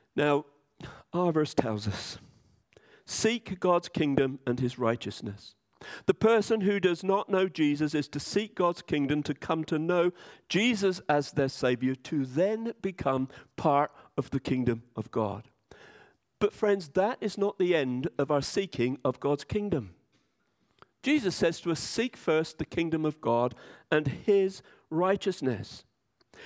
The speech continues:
Once we've trusted in Jesus, once we've entered into the kingdom of God, does it not follow that we want to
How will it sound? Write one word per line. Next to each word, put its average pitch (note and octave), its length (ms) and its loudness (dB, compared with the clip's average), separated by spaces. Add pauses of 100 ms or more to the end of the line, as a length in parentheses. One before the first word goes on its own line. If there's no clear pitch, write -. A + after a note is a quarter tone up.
(140)
Once B3 240 2
we've A#3+ 180 -2
trusted G#3+ 540 0
in G3+ 160 0
Jesus, C#3+ 500 0
once F#3 300 -2
we've F#3+ 180 -2
entered F3+ 480 0
into A3 380 -2
the E3+ 120 0
kingdom C3+ 440 0
of B2 180 -4
God, A2 400 -2 (760)
does A#3+ 180 2
it G#3+ 120 -2
not G#3 200 2
follow F#3 380 2
that F3 220 -4
we F#3+ 160 0
want F3+ 380 -2
to F#3+ 160 2